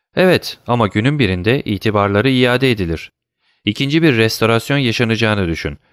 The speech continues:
O zaman önemli bir kişi konumuna yükseleceksin." "Peki krala ne söylemem gerek?" Ona şunları söyle.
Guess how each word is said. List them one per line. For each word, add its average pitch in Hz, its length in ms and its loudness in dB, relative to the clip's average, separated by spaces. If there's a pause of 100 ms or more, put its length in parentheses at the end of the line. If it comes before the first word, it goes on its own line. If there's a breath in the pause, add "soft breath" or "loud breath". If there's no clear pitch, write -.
(100)
O 127 100 2
zaman 104 300 0
önemli 110 400 -2
bir 127 140 0
kişi 117 260 -4
konumuna 95 380 -2
yükseleceksin." 117 840 -2 (1600)
"Peki 170 260 2
krala 131 380 2
ne 135 120 2
söylemem 98 520 2
gerek?" 95 420 -2 (840)
Ona 202 220 2
şunları 190 400 0
söyle. 80 400 0